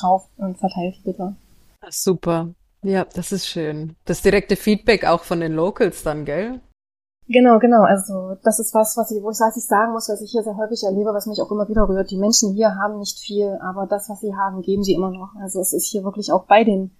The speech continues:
Speaker 1: Locals hier eine große, ähm, ja, ein großes Teilen und ein großes Geben da. Das ist wirklich sehr schön.
Speaker 2: Mhm. Ja. Ja.
Speaker 1: Genau, und, ähm,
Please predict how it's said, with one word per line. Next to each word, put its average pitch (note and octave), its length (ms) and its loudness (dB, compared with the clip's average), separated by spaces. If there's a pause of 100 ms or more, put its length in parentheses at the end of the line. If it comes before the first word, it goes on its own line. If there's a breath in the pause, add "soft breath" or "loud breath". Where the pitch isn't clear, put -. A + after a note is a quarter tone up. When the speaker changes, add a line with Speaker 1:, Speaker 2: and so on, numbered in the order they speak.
(340)
Speaker 1:
Locals G3+ 380 -2
hier G#3 220 -6
eine F#3 220 -2
große, G3 680 -6 (460)
ähm, F3 460 -4 (520)
ja, G3 180 -2
ein F#3+ 100 0
großes G3+ 280 4
Teilen F#3+ 480 0
und E3+ 120 -4
ein F#3+ 80 -6
großes F#3 340 -2
Geben F3+ 300 -2
da. F3+ 260 -6
Das G#3+ 160 -6
ist - 140 -6
wirklich - 200 -8
sehr - 120 -6
schön. G3+ 320 -6 (640)
Speaker 2:
Mhm. E3 540 0 (280)
Ja. E3+ 360 -4 (600)
Ja. F3 200 -12 (800 loud breath)
Speaker 1:
Genau, A3+ 300 8
und, G3+ 400 0
ähm, G3 460 -12